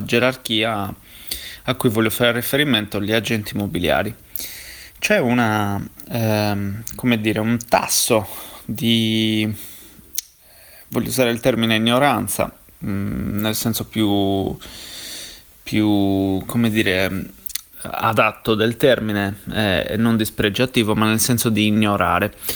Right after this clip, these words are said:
Manca, mm, diciamo così, la conoscenza di quelle che sono le, eh, potenzialità e lo sviluppo di quello che potrebbe essere il business attraverso gli strumenti di-, digitali.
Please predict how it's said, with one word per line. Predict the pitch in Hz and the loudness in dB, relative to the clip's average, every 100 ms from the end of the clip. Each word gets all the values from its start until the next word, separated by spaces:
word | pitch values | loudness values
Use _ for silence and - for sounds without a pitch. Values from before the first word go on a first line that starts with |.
| - - - - - - | -8 -10 -12 -14 -18 -2
Manca, | 143 165 156 - 110 101 - | 2 2 2 2 4 2 0
mm, | 123 127 117 110 110 107 107 101 104 | 0 4 6 6 4 2 2 2 2
diciamo | 117 131 117 | 2 2 2
così, | 110 107 | 2 2
la | 107 | 2
conoscenza | - 143 135 - 120 101 101 110 | 2 0 2 2 0 0 0 -2
di | 107 | 0
quelle | - 131 | 0 0
che | 117 | 0
sono | 117 - 107 | 0 2 2
le, | 101 104 117 95 - - | 2 2 2 0 -4 -10
eh, | - 87 73 | -4 -4 -2
potenzialità | - 143 139 127 147 147 - 101 104 - - - - | 0 2 2 2 2 0 0 0 0 -10 -20 -16 -8
e | - | 0
lo | 123 | 2
sviluppo | 127 143 131 107 - 117 - | 4 6 6 4 2 2 0
di | - 120 | -4 0
quello | 120 110 | 2 2
che | - | 0
potrebbe | 123 - 123 147 | -2 0 2 2
essere | 117 120 | 0 2
il | 123 | 2
business | 113 107 107 - 107 110 - 113 104 - - | 2 2 2 2 2 2 2 2 2 -2 -14
attraverso | - 113 - 117 101 104 - | -8 -6 0 0 0 -2 -2
gli | 107 | -4
strumenti | 101 - 107 104 98 | -4 -2 0 0 -2
di-, | 95 92 - - | -2 -2 -8 -8
digitali. | 123 117 101 104 - 87 62 92 | 0 2 2 0 0 0 0 -2